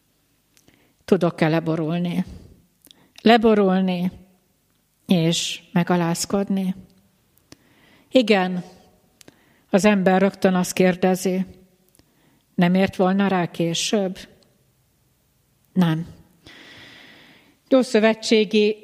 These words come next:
<clears throat> ige szakasz szeretnék elolvasni, Prédikátor könyve harmadik fejezetének második és következő verseit. Ideje van a születésnek,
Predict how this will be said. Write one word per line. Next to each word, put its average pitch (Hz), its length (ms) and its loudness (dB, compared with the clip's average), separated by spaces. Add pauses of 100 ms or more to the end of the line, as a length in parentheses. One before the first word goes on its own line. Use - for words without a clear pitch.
(120)
<clears throat> 202 200 -4
ige 220 260 2
szakasz 226 460 -2
szeretnék 208 760 -2 (640)
elolvasni, 208 880 2 (540)
Prédikátor 202 720 2
könyve 202 300 2
harmadik 190 500 0
fejezetének 190 800 0
második 180 540 -2
és 180 260 -2
következő 170 600 -2
verseit. 175 760 -6 (2250)
Ideje 226 440 4
van 190 180 0
a 190 60 2
születésnek, 208 1120 -2